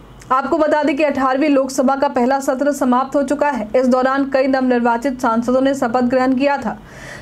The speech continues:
साथ ही लोकसभा और राज्यसभा की संयुक्त बैठक भी हुई थी, जहां राष्ट्रपति द्वारा सभा को संबोधित किया गया।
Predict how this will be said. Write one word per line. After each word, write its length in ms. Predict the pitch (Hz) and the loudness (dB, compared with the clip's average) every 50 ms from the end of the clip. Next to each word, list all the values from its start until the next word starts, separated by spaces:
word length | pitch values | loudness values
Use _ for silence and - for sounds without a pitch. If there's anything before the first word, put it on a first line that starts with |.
| - - | -14 -8
साथ 380 | - - 277 262 285 262 254 | -2 0 0 0 0 0 0
ही 120 | 262 302 285 | 2 2 4
लोकसभा 440 | 277 269 262 254 262 294 262 277 | 4 2 2 2 0 0 2 2
और 120 | 277 277 277 | 2 2 2
राज्यसभा 500 | 269 247 247 254 269 269 294 254 254 262 | 2 2 2 0 0 0 0 0 0 0
की 160 | 262 285 294 | 0 -2 -2
संयुक्त 340 | 269 - - 254 254 254 294 | 0 0 0 0 2 2 2
बैठक 300 | 254 254 247 247 262 262 | 0 2 2 0 0 0
भी 120 | 262 277 277 | 2 0 2
हुई 200 | 262 277 294 277 | 2 2 0 0
थी, 180 | - 214 208 196 | -2 -4 -6 -2
जहां 260 | 208 240 240 254 269 | 0 2 2 2 2
राष्ट्रपति 540 | 254 247 247 247 254 254 - 262 247 269 277 | 2 0 0 0 -2 -2 -2 0 0 2 2
द्वारा 300 | 247 254 254 254 262 262 | 2 2 2 2 0 0
सभा 280 | 262 254 254 233 240 240 | 0 -2 0 0 0 0
को 140 | 240 269 262 | 0 -2 -2
संबोधित 640 | 262 262 240 233 226 240 247 247 247 254 254 254 - | 0 2 2 2 4 4 2 2 2 0 -2 -4 -2
किया 180 | - 294 285 285 | 0 0 2 2
गया। 180 | 269 208 175 | 0 -2 -4